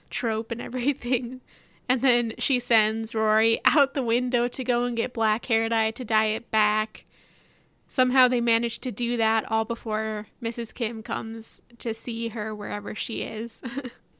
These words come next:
And at the shop, we get the second interaction with Shane.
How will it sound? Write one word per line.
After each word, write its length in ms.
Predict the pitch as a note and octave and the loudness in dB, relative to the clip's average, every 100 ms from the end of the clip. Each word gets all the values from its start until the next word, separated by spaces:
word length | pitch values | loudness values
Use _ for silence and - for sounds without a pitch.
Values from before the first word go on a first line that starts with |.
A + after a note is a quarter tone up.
| - | -6
And 140 | A#3 G#3+ | -2 2
at 260 | A#3+ A#3+ | 2 2
the 180 | - A#3 | 2 2
shop, 520 | A3+ - A#3 B3 - - _ _ _ _ _ _ _ - | 4 2 0 0 -6 -14 _ _ _ _ _ _ _ -4
we 100 | B3+ | 2
get 180 | A3 A3 | 2 4
the 120 | A#3+ | 2
second 440 | - B3+ B3+ B3+ | 4 4 6 4
interaction 760 | A3+ B3 - B3 B3 B3 - B3+ | 4 2 2 4 4 0 -2 2
with 160 | B3 B3 | 2 2
Shane. 720 | - B3 A#3+ B3 B3 A#3+ | 2 2 4 2 2 0